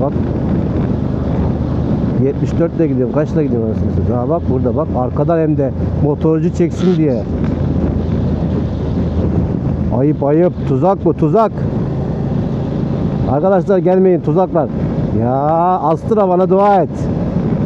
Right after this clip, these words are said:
Ya tam küfür ediyordun bana, hani lan radar diye ama ya gördün mü? İşte. Ya.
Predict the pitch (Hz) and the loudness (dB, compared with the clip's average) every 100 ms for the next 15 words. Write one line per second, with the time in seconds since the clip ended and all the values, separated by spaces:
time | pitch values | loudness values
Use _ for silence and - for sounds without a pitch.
0 | - 131 139 160 202 190 190 185 196 180 | 0 2 2 2 0 0 0 2 2 4
1 | 196 190 180 175 165 156 190 180 185 151 | 4 4 4 2 2 2 2 4 4 2
2 | 151 151 151 147 160 180 247 240 147 135 | 2 2 2 2 2 2 2 0 0 2
3 | 151 170 196 151 151 240 208 123 - - | 2 2 2 2 2 2 2 2 -2 -2
4 | - - - - - - - - 143 - | 0 0 0 0 0 0 0 0 0 0
5 | - - - - - - - - - - | -2 0 0 0 0 0 0 0 0 0
6 | - 113 123 135 156 | 0 0 0 0 -2